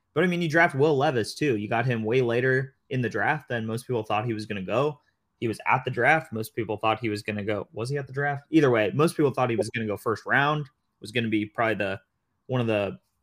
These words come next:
the fourth or fifth quarterback taken. And they don't wanna go with him. But I mean, one touchdown and three picks is really bad, honestly.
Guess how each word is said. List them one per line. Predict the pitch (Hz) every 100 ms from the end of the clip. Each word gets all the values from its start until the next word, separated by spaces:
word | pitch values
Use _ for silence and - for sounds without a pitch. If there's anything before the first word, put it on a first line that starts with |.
| 127
the | 120
fourth | - - 143 147 135 -
or | 151 139 131 _
fifth | - 143 135 _
quarterback | - 139 135 135 135 151 - - _ _ _ _
taken. | - 123 185 190 190 - _ _ _ _ _ _ -
And | 127 117 110 107 - _ _ _ _ -
they | 123 117 110 110 104 _
don't | 117 110
wanna | 110
go | 110 104
with | 101
him. | 131 147 135
But | 113
I | 107
mean, | 107 101
one | 95 139 180
touchdown | 131 123 - 107
and | 101
three | 117 104
picks | 110 95 -
is | 107 98
really | 104 139 127
bad, | 147 101 92 _
honestly. | - 123 104 95 90